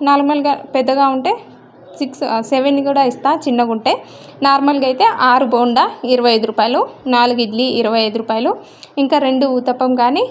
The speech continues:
రెండు దోశ కానీ రెండు సేమే, అది కూడా ఇరవై ఐదు రూపాయలు.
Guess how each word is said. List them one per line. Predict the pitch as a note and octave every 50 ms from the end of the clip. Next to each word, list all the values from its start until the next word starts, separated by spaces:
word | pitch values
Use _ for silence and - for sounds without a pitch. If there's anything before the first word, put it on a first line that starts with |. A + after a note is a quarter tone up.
| - - C#4
రెండు | B3+ C4 C4 B3+ C#4
దోశ | A3 A#3+ A#3 A#3+ C4
కానీ | A#3 A3+ G#3+ G3+ G#3 G#3+ -
రెండు | B3 B3+ C4 C4 D4
సేమే, | C#4+ C#4+ C#4 A#3+ A#3+ B3 A#3+ A#3+ D4 A4 B4 - - -
అది | - C#4 C4+ C4+
కూడా | C4 C4+ D#4+ G4 C5 - - -
ఇరవై | - C4+ B3+ B3 B3+
ఐదు | A#3 A3 G#3
రూపాయలు. | G3+ - A3 G#3+ A3 B3 F4+